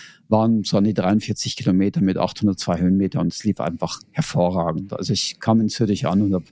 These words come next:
ja, hab mich richtig gut gefühlt. Dann hab ich gemerkt, das, das hat sich für mich ausgezahlt, die, an der Basis zu arbeiten.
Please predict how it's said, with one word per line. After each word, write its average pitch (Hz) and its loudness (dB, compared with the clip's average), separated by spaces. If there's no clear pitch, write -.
ja, 101 0
hab - 0
mich 101 0
richtig - 0
gut 113 0
gefühlt. 101 -2
Dann 107 2
hab 104 4
ich 98 -4
gemerkt, 101 2
das, - -6
das - -2
hat - 2
sich - -4
für - 2
mich 113 2
ausgezahlt, 113 0
die, 104 -2
an 117 2
der 123 2
Basis 107 0
zu - 2
arbeiten. 104 2